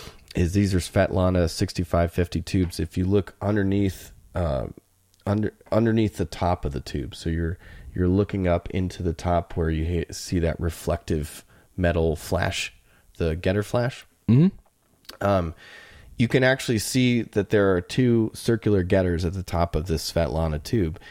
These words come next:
Speaker 1: And beyond that, on the glass, you can see two circles where, where it, th-, the getters have been working,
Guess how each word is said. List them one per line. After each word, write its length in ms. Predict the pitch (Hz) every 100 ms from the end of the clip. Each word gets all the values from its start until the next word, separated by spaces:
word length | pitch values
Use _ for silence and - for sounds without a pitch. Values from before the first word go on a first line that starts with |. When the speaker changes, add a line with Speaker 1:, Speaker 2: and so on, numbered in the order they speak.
| - - -
Speaker 1:
And 360 | 107 104 98 -
beyond 480 | 101 95 117 127
that, 200 | 95 87 -
on 220 | 104 110
the 80 | 95
glass, 580 | 101 110 113 98 - -
you 120 | 107
can 160 | - 90
see 460 | - - 107 95 - - - -
two 160 | -
circles 680 | 123 - 107 - 80 - - -
where, 420 | 104 104 98 90 - _ - _ _
where 320 | - 113 110
it, 260 | 101 104 107
th-, 280 | - - - - -
the 120 | 117
getters 420 | 117 135 160 117
have 120 | 110
been 220 | 92 90
working, 540 | 85 104 - 76 -